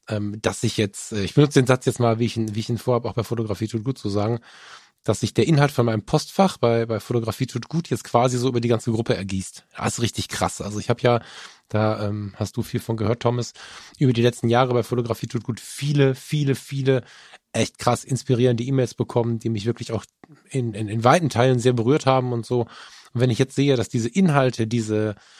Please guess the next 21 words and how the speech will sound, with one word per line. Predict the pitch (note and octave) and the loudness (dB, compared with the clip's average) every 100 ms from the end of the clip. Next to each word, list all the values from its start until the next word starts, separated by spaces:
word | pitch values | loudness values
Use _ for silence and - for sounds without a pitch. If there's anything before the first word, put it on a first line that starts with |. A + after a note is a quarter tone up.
| - - - - - | -20 -20 -20 -14 -4
dieser | A#2 A#2+ A2 | 0 2 4
Wunsch | C#3+ E3+ - | 4 4 0
nach, | C3 A#2+ A2 - - | 0 0 0 -6 -4
nach | B2 G2+ - | -2 -4 -8
freundlicher | - C3 D3 C#3 B2 B2+ | -6 2 2 4 0 0
Kommunikation, | - B2 A#2+ A#2 A2+ - - B2 B2 A#2+ A#2 | 0 0 0 0 -4 -4 0 2 2 0 -2
dieser, | A2+ A2 A2+ A2+ | -4 -2 -2 -2
dieser | A#2 A2+ A2 | -2 -2 2
Wunsch | C3 C3+ | 2 2
danach, | B2 A#2 A2+ | 2 2 0
die | - A#2 | -2 -4
Fotografie | A#2+ A#2 A#2 G#2+ C3+ | -2 -2 0 -2 0
nach | B2 G#2+ | -2 -2
dem | A#2+ | -4
Tut | - C3 - | -4 -6 -4
gut | D3+ C#3+ | -4 0
so | C3 | 2
ein | |
bisschen | B2 - A#2+ | 2 -2 -4
zu | A#2+ | -2
beleuchten. | A#2 A#2 A#2+ - - A#2+ | 2 2 2 -2 -4 -4